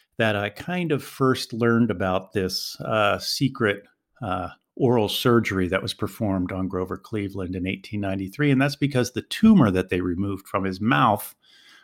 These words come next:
one of the doctors saved it, and it's now on display at the Mutter Museum in Philadelphia, which is a medical history museum. And it's a great museum,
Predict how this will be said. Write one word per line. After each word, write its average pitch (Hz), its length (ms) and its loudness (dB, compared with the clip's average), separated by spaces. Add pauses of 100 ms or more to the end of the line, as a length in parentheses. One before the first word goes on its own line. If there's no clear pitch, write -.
(160)
one 127 180 4
of 143 80 2
the 120 40 4
doctors 110 460 0
saved 196 460 2
it, 139 180 2 (420)
and 120 120 0
it's - 160 -6
now 123 240 2
on 156 280 0
display 131 760 0 (100)
at 127 140 -4
the 120 100 -2
Mutter 139 300 4
Museum 95 580 -2
in 98 160 -10
Philadelphia, 101 800 -2
which 92 220 -8
is 101 160 -6
a 101 60 -4
medical 107 500 -2
history 104 440 -6
museum. 90 580 -10
And - 100 -20
it's - 120 -18
a - 20 -20
great 110 240 -2
museum, 95 500 -6